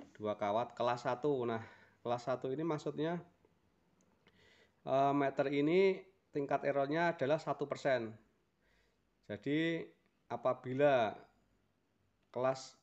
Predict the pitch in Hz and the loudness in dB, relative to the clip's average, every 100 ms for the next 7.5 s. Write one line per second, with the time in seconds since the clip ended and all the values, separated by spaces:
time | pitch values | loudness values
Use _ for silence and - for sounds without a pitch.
0 | _ 117 127 120 131 127 127 - 131 127 | _ -6 -4 -2 -2 -2 -4 -4 -4 -6
1 | - 131 135 127 123 123 120 117 113 117 | -6 -2 -2 0 -4 -4 -8 -4 -4 -4
2 | 117 120 117 160 156 147 147 143 98 98 | -4 -4 -4 -4 -2 -2 -2 -4 -4 -6
3 | 95 143 160 170 147 127 123 120 123 123 | -4 -4 -4 -4 -8 -8 -8 -8 -10 -10
4 | 127 160 165 - _ _ _ _ - 107 | -6 -6 -6 -14 _ _ _ _ -10 -6
5 | 107 107 107 139 151 156 156 127 123 120 | -4 -2 -2 0 0 -4 -6 -6 -6 -4
6 | 117 120 139 135 127 120 113 - - _ | -4 -2 -4 -6 -6 -2 -2 -4 -20 _
7 | _ 110 120 120 - | _ -2 -2 -2 -8